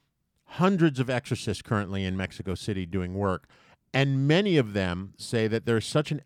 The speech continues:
unprecedented demand for their services that many of them are not even taking new cases right now because they're dealing, having to do exorcisms every single day.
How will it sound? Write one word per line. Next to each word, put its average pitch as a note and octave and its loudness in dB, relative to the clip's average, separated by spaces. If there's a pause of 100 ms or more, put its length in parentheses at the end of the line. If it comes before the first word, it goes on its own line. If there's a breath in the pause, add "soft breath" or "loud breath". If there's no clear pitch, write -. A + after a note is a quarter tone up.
unprecedented D#3+ 0
demand C3 2
for B2 -2
their A2 2
services A2+ -2 (1600)
that A#2+ 0
many C#3+ 4
of C3 2
them B2+ 0
are B2 0
not B2 2
even A2+ -2
taking G#2+ -4
new G2+ 2
cases C#3+ 2
right G2+ 0
now E2+ -2 (960)
because A2+ 0
they're G#2 4
dealing, B2 0
having A#2+ -2
to - -8
do A2 2
exorcisms G2 -4 (220)
every A#2 -2
single F2 -4 (380)
day. D2 -10